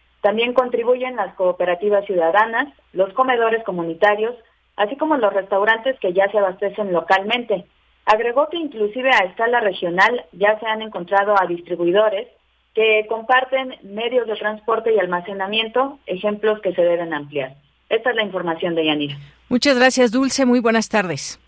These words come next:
Speaker 1: Gracias a ti. Buenas tardes.
Speaker 2: Y nos vamos ahora con Cindy Pérez Ramírez desde la estación noreste de, noroeste de la unam en Tijuana. Investigadores reflexionan temas de la frontera. ¿Cuáles son? Adelante, Cindy.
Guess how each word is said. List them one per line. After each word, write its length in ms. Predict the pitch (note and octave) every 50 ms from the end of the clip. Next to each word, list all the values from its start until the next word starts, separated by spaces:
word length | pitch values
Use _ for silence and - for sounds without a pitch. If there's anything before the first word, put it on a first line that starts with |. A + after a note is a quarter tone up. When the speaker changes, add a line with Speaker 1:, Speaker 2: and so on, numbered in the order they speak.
| _ _ _ -
Speaker 1:
Gracias 440 | F3+ G#3 G#3+ A#3 A3+ - A#3+ A3
a 100 | A3+ G#3
ti. 80 | - A#3
Buenas 260 | A3+ A#3 A3 A3 G#3+
tardes. 280 | - A3+ G#3+ G3 F3 - _ _ _ _ - _ _
Speaker 2:
Y 260 | - G3+ G3+ G#3 G#3+
nos 180 | G#3 F#3 F3 F3
vamos 280 | F3+ E3+ F#3 F3+ -
ahora 280 | G3 F3+ F#3+ G#3 A3 A3+
con 180 | - - F#3+ E3+
Cindy 240 | - G3 G3 G3
Pérez 300 | F#3+ - F#3+ G3+ G3+ -
Ramírez 460 | F#3 F3 F#3 G#3 A#3 A3 B3 A#3+ G3+ -
desde 340 | A3 A3 A3 F#3+ - G#3+
la 120 | G#3 G#3 G3
estación 460 | F#3+ - - G#3 F#3 - G#3 G#3 G#3+
noreste 520 | G#3 G3 F#3 G3 F#3+ F#3 - - G3+ F#3+
de, 300 | E3 F3+ F#3 F#3 G3 F#3+ -
noroeste 560 | G3+ F#3 F3 E3+ F3 F#3 B3 A#3+ - - F3+
de 80 | E3 D#3
la 100 | D3+ D3
unam 320 | D3+ D#3 E3 G#3 A#3+ C4
en 180 | C4 - E3 D3
Tijuana. 440 | - D#3+ D3 - F#3 F3+ G3 A3 A3+
Investigadores 640 | A3+ F#3+ E3 D3 - F#3+ F3 F3+ F3 A3 A3+ C4+ A3+
reflexionan 640 | A#3+ A3 - - G#3+ - - B3 A#3+ A#3+ B3 B3+ - - - - - _ _ _
temas 440 | C4+ D4 C#4+ C4+ B3 - - - -
de 320 | F#3+ F3 D3+ D#3 F#3+ F#3+
la 160 | F3+ F3+ F3
frontera. 480 | D#3 - D#3+ D#3 D3+ D3 D3+ C#3 C#3 D#3
¿Cuáles 300 | D3+ C4 C4+ C#4 C4 -
son? 220 | - C#4+ C#4+ C4+ -
Adelante, 480 | - A3 A3+ A#3 A#3+ B3+ A#3+ G#3+ - G3+
Cindy. 340 | - - F#3+ E3+ C#3+ C3+